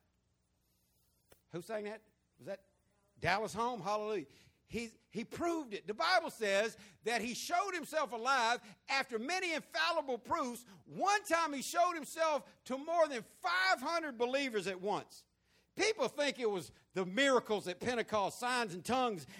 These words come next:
and all that stuff that grew the church. That's not what grew the church. A bunch of people walking around wide-eyed saying,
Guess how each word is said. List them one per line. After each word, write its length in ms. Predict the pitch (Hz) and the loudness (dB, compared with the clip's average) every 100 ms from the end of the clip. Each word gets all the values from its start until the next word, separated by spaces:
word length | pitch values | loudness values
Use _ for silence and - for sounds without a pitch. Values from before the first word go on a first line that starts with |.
| 156 | -6
and 140 | 185 | 0
all 140 | 247 226 | 2 2
that 120 | 214 | 0
stuff 300 | - 233 - | 0 -2 -2
that 120 | 170 | 0
grew 200 | 208 214 | 0 2
the 80 | 170 | -2
church. 280 | 240 190 - - - | -2 -2 -4 -20 -6
That's 280 | 508 - - | -2 0 2
not 180 | 240 208 | 2 6
what 240 | 190 - 170 - | 6 4 -6 -4
grew 220 | 196 262 | 0 2
the 120 | 170 | 0
church. 400 | - 202 247 320 - - | 0 4 6 4 -6 -4
A 80 | 175 | 0
bunch 320 | 320 370 262 | 2 2 0
of 80 | - | -2
people 280 | 320 285 220 | 0 0 4
walking 360 | 254 294 269 | 6 6 2
around 320 | 269 262 190 | 2 4 4
wide-eyed 640 | 185 226 320 311 254 220 247 | 6 8 8 8 8 8 6
saying, 360 | - 247 202 | 4 6 6